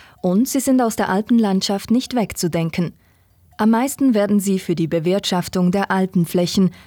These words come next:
sowie für die Fleisch- und Milchproduktion verwendet.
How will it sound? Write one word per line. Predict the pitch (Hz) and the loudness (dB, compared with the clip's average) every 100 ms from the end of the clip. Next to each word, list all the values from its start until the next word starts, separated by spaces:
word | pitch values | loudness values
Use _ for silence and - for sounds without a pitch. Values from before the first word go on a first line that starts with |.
| _ | _
sowie | - 214 214 285 | -2 0 0 -2
für | - 254 | -2 -2
die | 254 | -2
Fleisch- | - 190 175 - | 0 0 0 0
und | 226 240 - | 2 2 2
Milchproduktion | 226 175 - - 170 160 - 175 165 | 2 2 -4 -4 -4 -4 -2 0 0
verwendet. | 175 170 170 165 160 - | 0 0 0 0 -4 -12